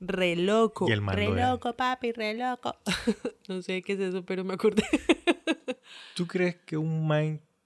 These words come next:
Speaker 2: que haya cogido una niña de ocho años, cu-, que la haya violado y que la haya pegado con un barrote de hierro en la cabeza es para que esté suelto por ahí? Nada, que hijo de puta.
Speaker 1: O sea, mm, es que fueron los dos casos, ¿no?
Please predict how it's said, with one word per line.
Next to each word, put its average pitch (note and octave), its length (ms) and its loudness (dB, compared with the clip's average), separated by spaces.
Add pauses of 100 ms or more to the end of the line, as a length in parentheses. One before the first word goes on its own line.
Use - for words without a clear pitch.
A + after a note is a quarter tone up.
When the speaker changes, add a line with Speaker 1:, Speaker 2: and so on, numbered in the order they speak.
(120)
Speaker 2:
que A#2+ 120 2
haya A2 240 4
cogido A#2+ 280 2
una C3 140 4
niña B2 280 2
de B2 60 2
ocho A#2+ 200 -2
años, B2 300 -2
cu-, - 340 -10
que - 120 0
la G2+ 60 4
haya A2+ 180 6
violado F#2+ 480 2
y A2 120 -6
que A2 120 0
la G#2 80 4
haya A#2 260 2
pegado A2+ 360 4
con A#2 100 -2
un A2+ 260 -2
barrote A2 440 4
de A2 60 0
hierro A2 380 -2 (520)
en A2+ 160 -2
la G#2 100 0
cabeza G2 320 0
es - 60 -2
para A2 160 -2
que - 40 0
esté G2+ 180 -4
suelto G#2 320 -2
por G2 140 -2
ahí? E2+ 240 -6 (300)
Nada, F#2+ 480 -4
que F2 60 -10
hijo E2+ 140 -12
de E2+ 60 -12
puta. E2+ 300 -18 (320)
Speaker 1:
O A#3 100 0
sea, G#3 460 2
mm, G3 360 -4 (760)
es A3+ 180 -2
que A#3 540 2 (1200)
fueron A#3 400 6
los B3 200 2
dos A#3 220 0
casos, G#3 480 2
¿no? G#3+ 240 -4